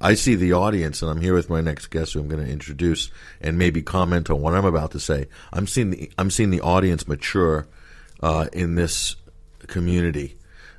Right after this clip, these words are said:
uh, over the years, and, and I know that things have been through a rough patch. I think we've, we're adapting and overcoming a lot of things as a, as a human race. So I'm here with my guest, Max Egan,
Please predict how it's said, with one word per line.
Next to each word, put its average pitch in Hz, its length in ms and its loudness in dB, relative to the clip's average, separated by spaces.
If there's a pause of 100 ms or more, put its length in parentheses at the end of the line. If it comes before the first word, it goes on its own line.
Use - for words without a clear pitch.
uh, 78 200 2
over 82 280 2
the 76 100 -2
years, 76 600 0 (100)
and, 76 240 -4
and 82 160 -2
I 85 80 2
know 87 220 4
that 85 300 -2 (200)
things 95 260 0
have 85 100 0
been 87 200 2
through 85 200 0
a 73 40 0
rough 87 320 0
patch. 82 340 -4
I 82 60 0
think 85 200 -4
we've, 85 240 0 (240)
we're 90 160 4
adapting 90 540 4
and 90 80 2
overcoming 85 640 2
a 80 60 0
lot 82 180 4
of 76 100 -2
things 80 360 -2
as 78 160 -2
a, 78 160 -2
as 76 160 -2
a 78 80 -2
human 78 320 -2
race. 80 360 0 (240)
So - 140 -4
I'm 87 80 0
here 95 160 4
with 95 160 2
my 87 240 2
guest, 85 460 0 (340)
Max 90 360 2
Egan, 78 520 0